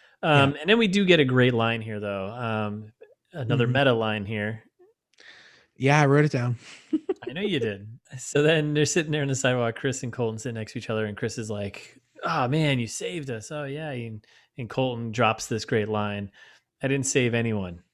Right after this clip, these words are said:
Speaker 1: We still have Act Two and Act Three to go." Come on, man.
Speaker 2: Right, which it's about a third of the way in, so fair enough, I guess.
Speaker 1: Right?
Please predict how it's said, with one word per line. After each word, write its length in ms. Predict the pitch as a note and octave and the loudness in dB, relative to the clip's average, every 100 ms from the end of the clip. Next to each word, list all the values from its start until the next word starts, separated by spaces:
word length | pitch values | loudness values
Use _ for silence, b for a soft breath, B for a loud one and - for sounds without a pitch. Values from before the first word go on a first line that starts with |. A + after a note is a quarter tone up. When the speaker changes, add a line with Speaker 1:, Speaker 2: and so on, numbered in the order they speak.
| _ _ | _ _
Speaker 1:
We 60 | A2+ | -6
still 220 | - A2+ | -2 0
have 160 | A2 | 0
Act 240 | A2 G#2+ - | -2 -4 -6
Two 180 | C3 A2 | -4 -2
and 80 | |
Act 160 | G#2 G2 | -2 -4
Three 160 | - G#2 | -6 -6
to 80 | G2 | -6
go." 260 | F#2 E2+ - | -8 -10 -16
Come 320 | - G3 F3 | -14 -10 -10
on, 460 | D3+ D3 D3+ B2+ G#2+ | -8 -4 -2 -2 -4
man. 280 | G#2 F#2+ F#2+ _ | -10 -16 -20 _
Speaker 2:
Right, 180 | F#3 C#3+ | 2 6
which 320 | D#3+ E3+ - - | 6 6 2 2
it's 220 | E3+ - | 2 2
about 360 | D3 C#3+ D3+ | 2 6 8
a 40 | D#3+ | 8
third 220 | E3+ E3+ | 10 10
of 60 | F3+ | 10
the 60 | |
way 200 | F#3+ G#3+ | 10 10
in, 160 | A3+ C3 | 10 6
so 240 | - B2+ B2+ | 0 -2 -2
fair 240 | D3+ D3+ | 0 2
enough, 320 | D3 B2 A2 | 2 0 -2
I 120 | A#2 A2+ | -4 -2
guess. 420 | A2 A2+ - - - _ - | -4 -4 -8 -12 -18 _ -8
Speaker 1:
Right? 360 | - F#3 C4+ | -4 -2 -4